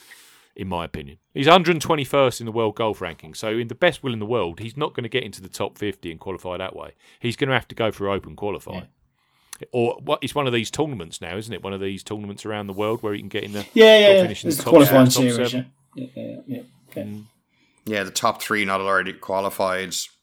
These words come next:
Speaker 3: Yeah. Are there any others out there in the, the long odds range that catch your eye? Tyrrell Hatton's a bit of a grinder.
Speaker 2: Yeah, yeah. There are a few mentions for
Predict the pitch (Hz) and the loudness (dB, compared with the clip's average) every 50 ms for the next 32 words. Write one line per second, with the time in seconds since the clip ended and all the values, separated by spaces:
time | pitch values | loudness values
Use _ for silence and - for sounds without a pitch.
0 | _ _ _ - - - - - - - - - - - 131 127 127 123 - - | _ _ _ -20 -20 -18 -16 -14 -14 -14 -14 -12 -4 0 4 6 6 6 6 2
1 | - - - - - _ _ _ _ _ _ _ _ _ _ _ _ _ _ _ | -14 -20 -20 -20 -20 _ _ _ _ _ _ _ _ _ _ _ _ _ _ _
2 | _ _ _ _ _ _ _ - 131 131 139 143 139 143 143 143 139 123 - 131 | _ _ _ _ _ _ _ -2 0 2 2 4 4 2 4 4 2 2 0 0
3 | 120 123 117 - - 127 120 117 113 110 110 107 110 110 107 104 104 101 101 92 | 0 -2 -2 -2 0 0 2 2 2 0 0 0 2 0 0 0 -2 -2 -4 -6
4 | - - _ _ _ - 104 104 104 107 107 107 104 101 101 101 101 98 92 98 | -8 -14 _ _ _ -6 -4 -2 0 0 0 0 -2 -2 -2 -2 -2 -4 -4 -4
5 | 104 104 101 104 104 104 98 - 101 101 - - - 113 107 - - - 110 107 | -2 -2 -2 -2 -2 -2 -4 -4 -6 -8 -8 -6 -4 -4 -4 -2 -2 -4 -2 -2
6 | 110 110 107 107 104 - _ _ _ _ _ _ - - - - - 139 135 127 | -2 -2 -4 -6 -8 -12 _ _ _ _ _ _ -8 -8 -4 0 2 4 4 4
7 | 120 110 117 117 - - 113 113 107 117 110 104 107 98 117 113 110 113 117 120 | 4 2 2 0 0 -4 -6 -4 -2 -4 -2 -2 -4 -2 -2 -2 -2 -2 -4 -2
8 | 117 127 123 123 - _ _ _ _ _ - - 143 143 131 131 127 127 131 131 | -2 -2 -2 -4 -8 _ _ _ _ _ -14 -10 -8 -6 -6 -6 -6 -6 -6 -8
9 | - - _ _ 370 294 185 139 135 135 127 - - - - 170 175 - 185 165 | -10 -12 _ _ -10 -6 -4 -4 -2 -4 -4 -6 -10 -16 -16 -14 -6 0 2 4
10 | 151 135 - - 165 135 143 135 135 131 131 131 127 - - 113 107 107 | 4 4 6 8 8 8 10 8 6 4 2 0 0 -2 -2 -6 -8 -10